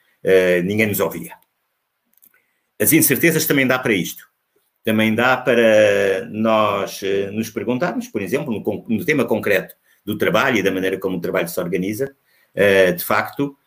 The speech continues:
o que está a acontecer no, na proliferação do teletrabalho,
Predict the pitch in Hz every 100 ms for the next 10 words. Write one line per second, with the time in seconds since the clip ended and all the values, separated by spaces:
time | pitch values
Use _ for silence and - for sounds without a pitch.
0 | _ _ - 92 - 101 - 104 - 127
1 | 113 92 82 78 92 95 92 87 87 85
2 | 85 85 107 104 113 110 101 - 113 92
3 | 85 85 87 87 85 82 87 92 113